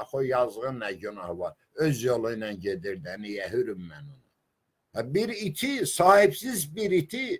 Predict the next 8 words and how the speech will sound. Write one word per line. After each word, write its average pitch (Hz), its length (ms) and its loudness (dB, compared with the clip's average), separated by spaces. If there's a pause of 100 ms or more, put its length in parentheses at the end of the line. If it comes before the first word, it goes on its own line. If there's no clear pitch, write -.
(360)
dəfələrlə 185 840 6 (880)
günahsız 156 680 2 (100)
bir 143 220 2 (140)
adam 156 420 4
üstünə 139 640 -2 (420)
hürdürmək 143 580 4
olmur, 120 460 4
e? 95 260 -6